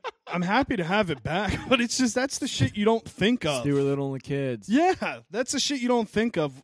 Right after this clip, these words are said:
Speaker 1: when you just have a vehicle sitting outside that maybe a, a family of rodents will create a house for the winter.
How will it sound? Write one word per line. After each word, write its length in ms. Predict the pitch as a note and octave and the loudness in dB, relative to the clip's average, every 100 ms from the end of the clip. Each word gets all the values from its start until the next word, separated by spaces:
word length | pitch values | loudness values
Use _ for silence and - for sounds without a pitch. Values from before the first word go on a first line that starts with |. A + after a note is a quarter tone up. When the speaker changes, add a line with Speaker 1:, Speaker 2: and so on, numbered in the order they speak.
| _ | _
Speaker 1:
when 200 | D#3+ E3+ | -6 -2
you 120 | D#3+ | -2
just 160 | D3+ F3 | -2 -2
have 180 | F3+ D#3+ | -2 -2
a 60 | |
vehicle 400 | D3 E3 F#3+ D#3 | -2 0 0 -2
sitting 240 | C#3 E3+ D3+ | -6 -6 -6
outside 580 | D3 C3+ F3 F3 D#3 C#3+ - _ | -8 -6 -4 -2 -4 -6 -16 _
that 140 | C#3 | -8
maybe 320 | C#3+ E3 E3 D3+ | -4 -2 2 0
a, 180 | C#3 A#2+ _ _ | 0 -6 _ _
a 80 | D3 | -14
family 440 | - F3 F3 E3+ | -2 0 2 2
of 100 | D3 | 2
rodents 640 | C#3+ D3+ D#3+ F3 D#3 D3+ | 2 6 6 6 4 0
will 80 | D#3 | -2
create 260 | D3 D#3+ D#3 | 0 -2 -2
a 80 | B2 | -6
house 400 | - D#3 E3+ - | -2 0 0 -4
for 160 | D3 | -6
the 80 | C#3 | -6
winter. 540 | C#3 F3+ - A2 A2 | -4 -4 -6 -10 -14